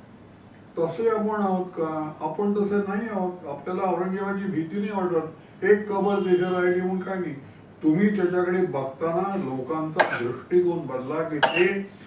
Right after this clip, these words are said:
हिंदूंच्या विजयाचं चिन्ह आहे, हिंदूंच्या निर्धाराचं, देशभक्तीचं चिन्ह आहे. इस्लामी आतंकवाद गाडायचा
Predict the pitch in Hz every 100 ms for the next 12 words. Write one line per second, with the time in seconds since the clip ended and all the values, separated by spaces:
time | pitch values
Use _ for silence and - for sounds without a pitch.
0 | - - 165 180 185 208 214 202 196 202
1 | 196 170 139 156 180 175 175 175 175 156
2 | - 202 202 175 131 202 - - - -
3 | - - - - - 139 165 180 190 175
4 | 190 175 135 143 175 156 160 185 180 175
5 | 151 139 143 151 175 180 180 175 180 170
6 | 175 160 160 160 165 147 113 110 - -
7 | - - - - - - - 135 143 160
8 | 170 175 180 170 165 - 165 156 160 165
9 | 165 110 - 135 143 156 156 - - -
10 | -